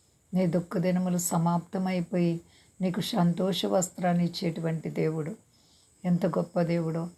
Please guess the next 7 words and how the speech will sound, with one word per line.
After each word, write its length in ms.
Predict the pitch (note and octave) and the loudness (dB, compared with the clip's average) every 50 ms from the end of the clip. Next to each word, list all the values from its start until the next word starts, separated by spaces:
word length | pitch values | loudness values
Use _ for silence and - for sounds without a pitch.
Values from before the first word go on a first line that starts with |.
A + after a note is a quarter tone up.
| _ _ _ _ _ - | _ _ _ _ _ -2
ఏ 100 | F#3+ F#3 | -2 0
కష్టం 480 | F#3 F#3+ F#3+ E3+ - - - G3 F#3 | 0 0 -2 -2 -2 0 0 0 0
చేత 460 | F#3 F3+ F#3+ F#3 F3 - F#3+ F3 E3+ E3+ - - _ _ _ _ - G3+ | 0 0 0 0 2 2 2 2 0 0 -2 -8 _ _ _ _ -4 0
నీవు 220 | F#3+ F#3+ F3+ - - - | 0 2 2 0 0 0
అంతరాత్మలో 720 | - F3+ F3+ F3 - G3 F3+ F#3+ F#3+ F3+ F#3 G3+ F#3+ F#3+ F#3+ | 0 0 0 2 2 4 4 4 4 2 0 -2 0 0 0
కృంగిపోయి 640 | F3 - A3+ F#3+ F3+ F3 F3 E3+ F3 - F3+ F3 F3+ | 0 0 -2 0 2 2 2 0 0 0 0 2 2
ఉన్నావో, 460 | E3+ E3+ E3+ E3+ E3 E3 E3 E3 A3+ | 2 2 2 2 2 2 0 -2 -4